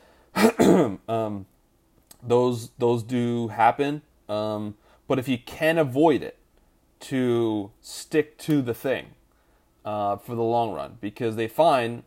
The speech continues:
you know, on, on the index, on the benchmark, everyone knows and loves the S and P, right? The S and P is like the holy grail to everybody. Um, over the last thirty years, on average, the S and P has returned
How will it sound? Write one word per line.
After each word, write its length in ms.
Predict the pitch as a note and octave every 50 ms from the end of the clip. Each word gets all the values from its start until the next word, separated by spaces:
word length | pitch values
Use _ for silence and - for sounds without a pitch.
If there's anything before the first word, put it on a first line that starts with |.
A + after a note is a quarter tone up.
| _ _ -
you 160 | A#2+ A#2+ A2
know, 240 | G2+ G2 G2 F#2 - _ _ _ _ _ _ _ _ _ _ _
on, 260 | - A1+ A#1 B1 - - _
on 260 | - - D#2+ D#2 E2+
the 200 | A2 A#2+ B2 D3+
index, 480 | F3 G3 E3+ B2 A2+ A2+ A2+ - - -
on 120 | G#2+ G#2
the 80 | A#2+ A#2
benchmark, 560 | A#2+ E3 F3+ F3+ - - A#2+ A2+ A2 G#2+ -
everyone 360 | G#2 G#2 A2 A2+ A2+ A2+ A2+
knows 440 | G#2+ G#2+ A2 A2+ B2 C3 C#3 C#3 C#3
and 140 | D#3 D#3 D#3
loves 420 | F#3 F3+ D3+ B2+ B2+ C#3 D3 C3
the 140 | G#2+ G2 F#2+
S 180 | G2 - -
and 100 | D3+ D3+
P, 440 | - - E3 - C#3+ C3+ D3+ F3 - _ _ _ _ _ _ _
right? 360 | - G#2+ A#2 C3 D3 E3 D#3+ -
The 420 | - - A#1 A1+ - - - - -
S 140 | B2 B2 -
and 100 | C#3+ -
P 360 | - G#3 G#3 F3 D#3+ E3 E3
is 140 | D#3+ C#3 B2
like 260 | A2+ A2 A2 A2+ -
the 60 | B2
holy 240 | B2 C3 C3 D3 D#3
grail 420 | C3+ D#3 F#3 G#3 F#3 D3+ C#3 C#3
to 40 | C#3+
everybody. 460 | D3+ D#3 C3+ G#2+ G2+ F#2+ G2 A2 A#2 _ _ _ _ _ _ _ _ _
Um, 760 | - - A2+ A2+ A2+ A2 A2 G#2+ G#2+ G#2+ G#2+ G#2 G#2 G#2+ A#2 _ _ _ _ _ _ _ _ _
over 140 | - D3 D3
the 60 | C#3
last 280 | C#3+ C#3+ C#3 C3+ - -
thirty 200 | - C#3+ C3+ C3
years, 360 | D#3 F#3+ F3+ D3 C3 B2+ A#2+
on 180 | A#2+ A2+ A2+ C3
average, 640 | E3+ F3+ B2+ G#2+ G#2+ G#2 A2+ B2+ - - - - _ _ _
the 320 | - A#2+ A2+ A2 A2+ G#2+
S 140 | A#2+ B2 A#2+
and 120 | A#2 A#2 -
P 180 | - B2 A#2+
has 120 | A#2 A2 A2+
returned 720 | A2 - - B2+ A#2+ A#2+ A#2 A#2 A2+ A2 A2 G#2+ G#2+